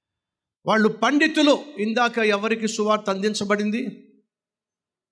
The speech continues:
పశువుల కాపరులకు. ఇప్పుడు ఎవరికి సువార్త అందించబడింది?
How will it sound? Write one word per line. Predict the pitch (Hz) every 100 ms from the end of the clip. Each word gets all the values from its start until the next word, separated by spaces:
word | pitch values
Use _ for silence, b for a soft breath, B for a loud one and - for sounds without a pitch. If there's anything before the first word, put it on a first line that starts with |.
| 165
పశువుల | 160 170 165
కాపరులకు. | 151 135 120 120 107 101 - - _ _ _ _ _ _ _ _ 220
ఇప్పుడు | 233 277
ఎవరికి | 247 294 311 294
సువార్త | 285 269 277 277 247
అందించబడింది? | 247 269 269 247 240 247 269